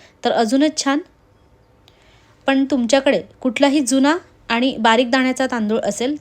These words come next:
तर तो घेऊ शकता, ज्याचा भात फडफडीत होतो. सुरुवातीला तांदूळ दोन तीन पाण्यात स्वच्छ धुवून चाळणीत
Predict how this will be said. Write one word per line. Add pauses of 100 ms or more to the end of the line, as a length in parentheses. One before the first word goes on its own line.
तर (160)
तो
घेऊ
शकता, (1120)
ज्याचा
भात (120)
फडफडीत
होतो. (1800)
सुरुवातीला
तांदूळ
दोन
तीन
पाण्यात
स्वच्छ
धुवून (100)
चाळणीत